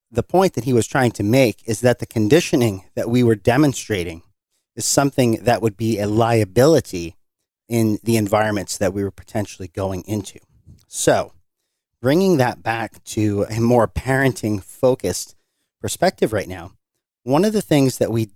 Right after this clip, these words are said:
we do, as I said earlier, we don't say something like, "Oh, you're such a good kid." Instead, what we'll do is say something like, "Wow, these letters that you've been practicing look a lot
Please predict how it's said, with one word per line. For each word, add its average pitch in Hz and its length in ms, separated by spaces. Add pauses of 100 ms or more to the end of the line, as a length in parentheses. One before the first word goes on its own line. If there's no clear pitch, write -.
(120)
we 120 140
do, 101 260
as 113 140
I 120 80
said - 200
earlier, 113 440 (640)
we 123 80
don't 143 240
say 120 260
something 117 340
like, 104 280 (200)
"Oh, 135 140
you're 123 160
such - 240
a 107 40
good - 180
kid." - 240 (640)
Instead, 127 560
what 101 160
we'll 107 120
do 92 420 (320)
is 110 360
say 123 220
something 113 280
like, 101 300 (640)
"Wow, 104 540
these 123 240
letters 143 340
that - 140
you've 107 240
been 107 160
practicing 101 720 (120)
look 120 320
a 101 80
lot 110 300